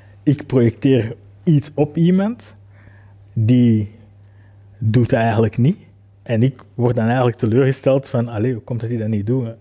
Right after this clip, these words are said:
Allee, het is toch zo, ja, het is toch be-, het zou toch beter zijn als je dat doet?"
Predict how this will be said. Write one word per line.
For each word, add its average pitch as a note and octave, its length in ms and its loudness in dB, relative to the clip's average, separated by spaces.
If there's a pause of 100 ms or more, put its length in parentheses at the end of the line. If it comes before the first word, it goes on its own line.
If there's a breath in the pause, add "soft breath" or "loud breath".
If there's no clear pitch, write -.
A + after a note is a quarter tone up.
(100)
Allee, A2 220 -4
het A2+ 140 -14
is A#2+ 100 -12
toch G#2+ 140 -6
zo, A2 320 -4 (420 loud breath)
ja, A#2+ 140 -10 (500 loud breath)
het - 100 -20
is - 60 -20
toch A#2 140 -2
be-, B2 260 -2 (240)
het C3 140 -18 (260)
zou A#2 120 0
toch A2+ 120 2
beter B2+ 260 2
zijn C3+ 140 2
als A#2+ 140 -2
je - 100 0
dat C3 180 0
doet?" G#2+ 180 -4